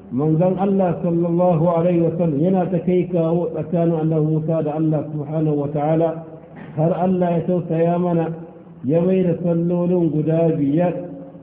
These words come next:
Bayan Allah subhanahu wa ta'ala ya mai da su guda biyar,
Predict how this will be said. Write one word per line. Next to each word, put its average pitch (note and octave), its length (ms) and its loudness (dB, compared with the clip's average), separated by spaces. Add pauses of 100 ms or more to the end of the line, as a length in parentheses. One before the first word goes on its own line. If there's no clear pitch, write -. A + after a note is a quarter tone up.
(120)
Bayan E3 380 0
Allah E3+ 400 0
subhanahu D#3+ 280 2
wa D#3 40 -4
ta'ala D#3 160 0
ya D#3+ 200 2
mai E3 140 2
da D#3 160 0
su D#3+ 100 -2
guda D#3 320 0
biyar, D#3+ 300 0